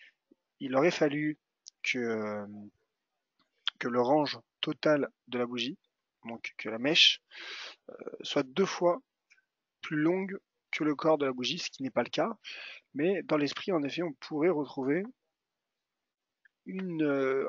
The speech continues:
un marteau étroit, un léger, un, voilà, un fin mar-, marteau. En tout cas, au-delà de cette bougie, de cette configuration, il y a un mouvement latéral, donc un support qui soutient le cours, un support à huit cent quarante-sept dollars.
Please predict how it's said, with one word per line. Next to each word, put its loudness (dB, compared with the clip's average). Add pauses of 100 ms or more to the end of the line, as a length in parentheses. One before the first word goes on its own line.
un 0
marteau -2
étroit, -2
un -6
léger, -4
un, -8 (280)
voilà, -14
un -16
fin -6
mar-, 0
marteau. 0 (1000)
En 8
tout -4
cas, 8 (920)
au-delà 4 (160)
de -8
cette -4
bougie, 0
de -2
cette -8
configuration, -2 (320)
il -8
y 4
a 10
un 8
mouvement 2
latéral, 4 (320)
donc -4
un -2
support 0 (120)
qui -10
soutient 2
le 2
cours, -2
un 0
support 2
à 2
huit -4
cent -6
quarante-sept -6
dollars. 2